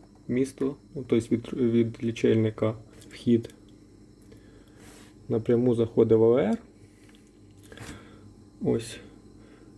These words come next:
А це вже, це я зробив вже вихід на розетку. А той далі кабель, це йде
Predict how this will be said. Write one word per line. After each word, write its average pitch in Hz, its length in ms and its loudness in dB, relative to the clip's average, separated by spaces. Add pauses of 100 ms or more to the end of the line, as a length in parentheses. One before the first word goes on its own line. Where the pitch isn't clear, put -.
(400)
А 120 120 -2
це 135 200 0
вже, 131 440 4 (180)
це 120 140 -2
я 120 120 2
зробив 117 400 2
вже 113 180 0
вихід 117 460 -2
на 113 100 0
розетку. 110 600 -2 (1600)
А 123 120 4
той 120 260 4 (100)
далі 151 440 2
кабель, 156 400 0 (200)
це 139 120 2
йде 123 320 0